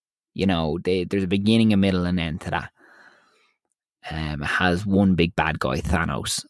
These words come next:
and yeah, whatever happens in that. So then WandaVision is basically them going into this new realm. So if, even if you didn't wanna watch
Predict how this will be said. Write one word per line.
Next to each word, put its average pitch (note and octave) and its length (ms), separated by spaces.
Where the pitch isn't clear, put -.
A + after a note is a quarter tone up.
and D2 420
yeah, - 140
whatever D#2+ 320
happens - 380
in B1 80
that. - 180
So B2+ 160
then C3 260
WandaVision B2 800
is G2+ 180
basically G2+ 920
them G2 440
going F#2 320
into F#2 220
this F2+ 320
new G#2+ 440
realm. E2 520
So G#2 400
if, A#2 140
even F#3 260
if F#3+ 100
you G3 100
didn't D#3+ 240
wanna B2+ 220
watch A2 640